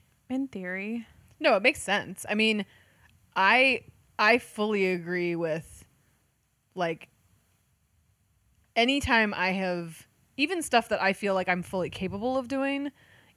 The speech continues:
Speaker 2: every time I've been like, "You know what? I'm delegating that out to someone else. I'm gonna hi-, I'm gonna have a photographer take
Speaker 1: Mm-hmm.
Speaker 2: pictures," even though, yes,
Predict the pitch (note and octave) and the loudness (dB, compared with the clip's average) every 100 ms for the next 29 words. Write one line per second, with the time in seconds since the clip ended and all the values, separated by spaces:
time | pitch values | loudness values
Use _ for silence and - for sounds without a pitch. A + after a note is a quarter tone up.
0 | _ _ - G#3+ A#3+ B3 A3 G3 F#3 F3 | _ _ 2 2 2 2 2 2 0 -2
1 | F#3+ F#3 F3+ F3 - G3+ G#3 B3 D4+ D#4 | -4 -2 -2 -4 -6 -2 2 4 4 4
2 | - G3 G3 F#3+ F#3+ F#3 F#3 F#3 E3 E3 | -2 -4 0 0 0 -2 -2 -2 -2 -2
3 | D#3 - - F3+ - C#3+ - - F#3+ F3+ | -4 -6 -8 -8 -8 -8 -10 -10 -8 -6
4 | E3+ - F#3 - F#3 F#3 F3+ G3+ G3+ F#3+ | -6 -4 -4 -4 -6 -6 -2 -2 -2 -4
5 | G3+ F#3+ F3+ E3+ F3 E3+ - F#3+ F#3+ F3 | -4 -4 -4 -6 -8 -8 -8 -6 -4 -6
6 | E3+ E3+ F3+ F#3 E3+ E3 F3 F3+ C#3+ | -8 -8 -8 -6 -4 -4 -2 -2 -2